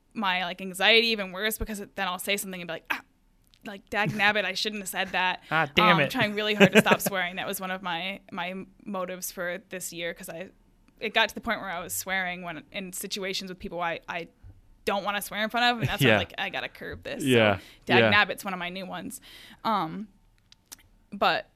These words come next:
Speaker 1: it, so I do, like, still get a little anxious, but m-, now it's c-, like, not quite so much, like, anxious, like, "I wanna dig myself in a hole and never come out of it" anxious. It's like, "Ooh, I'm anxious, but I'm kind of excited anxious." Like, "I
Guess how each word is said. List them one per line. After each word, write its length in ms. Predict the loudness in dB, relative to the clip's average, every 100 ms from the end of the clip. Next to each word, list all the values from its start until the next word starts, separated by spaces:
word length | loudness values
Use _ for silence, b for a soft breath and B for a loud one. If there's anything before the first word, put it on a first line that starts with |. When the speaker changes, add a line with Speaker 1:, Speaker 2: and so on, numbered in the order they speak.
| _ _ -4
Speaker 1:
it, 240 | -2 -2
so 80 | 2
I 80 | 2
do, 400 | 2 -2 -2 -6 -8
like, 180 | -8 -6
still 240 | -4 -2
get 140 | -2
a 20 | -4
little 260 | -6 -8
anxious, 360 | -8 -8 -10 -8
but 240 | -10 -12 _ -10
m-, 240 | -8 -8
now 320 | -6 -2 0 0
it's 160 | -4
c-, 220 | -10 -18 -14
like, 420 | -12 -12 -16 -20 _ _ _ _ _ _ _ _ _ -10
not 360 | -2 0 0 -2
quite 280 | -2 -2
so 160 | -4 -8
much, 320 | -6 -6 -6
like, 220 | -8 -10 -10
anxious, 420 | -10 -8 -10 -10
like, 120 | -10
"I 140 | -6 -6
wanna 180 | -6 -6
dig 140 | -6 -4
myself 360 | -6 -4 -4
in 100 | -6
a 60 | -4
hole 240 | -2 -2
and 60 | -2
never 160 | -6 -8
come 160 | -6
out 120 | 0 0
of 80 | 0
it" 100 | -2
anxious. 340 | -2 -2 -4
It's 100 | -4
like, 160 | -6 -4
"Ooh, 160 | -2 2
I'm 320 | 2 0 -6 -2
anxious, 360 | -2 0 -4
but 100 | -6
I'm 60 | -8
kind 120 | -8 -10
of 40 |
excited 420 | -6 -4 -4 -4
anxious." 400 | -10 -10 -12 -12
Like, 140 | -14 -8
"I 160 | -8